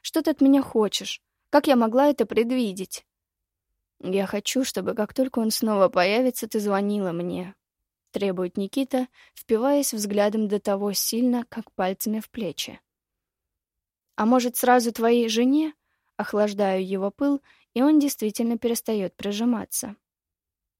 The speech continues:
Тебе нравится меня изводить? Что ты о ней вечно вспоминаешь? Эта часть жизни никак тебя не касается.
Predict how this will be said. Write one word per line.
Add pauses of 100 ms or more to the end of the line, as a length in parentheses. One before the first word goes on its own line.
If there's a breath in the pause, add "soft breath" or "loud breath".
(120)
Тебе
нравится
меня
изводить? (600)
Что
ты
о
ней
вечно
вспоминаешь?
Эта
часть
жизни
никак
тебя
не
касается.